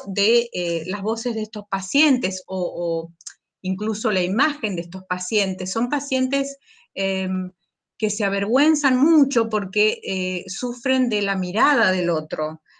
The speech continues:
La mirada del otro por el agujero que tienen en el cuello. A veces me he encontrado con pacientes mucho más preocupados por el orificio que tienen en el cuello que por la voz,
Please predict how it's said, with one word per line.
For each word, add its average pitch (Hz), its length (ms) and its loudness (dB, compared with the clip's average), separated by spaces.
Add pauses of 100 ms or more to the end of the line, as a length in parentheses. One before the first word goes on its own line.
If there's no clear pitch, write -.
(100)
La 185 140 -4
mirada 240 400 2
del 240 180 2
otro 254 480 0
por 262 500 2
el 190 160 -6
agujero 180 540 -4
que 190 80 -6
tienen 190 340 -4
en 180 140 -4
el 185 160 -4
cuello. 311 300 2
A 226 40 2
veces 233 300 -2
me 220 120 0
he - 20 0
encontrado 240 880 0 (300)
con 214 200 -4
pacientes 180 680 -2
mucho 349 440 2
más 277 220 2
preocupados 190 1000 -2 (640)
por 202 240 -2
el 196 320 0
orificio 202 840 0
que 180 120 -4
tienen 208 360 -2
en 185 140 -4
el 175 180 -6
cuello 320 440 0
que 262 100 2
por 190 260 -2
la 190 160 2
voz, 170 540 -4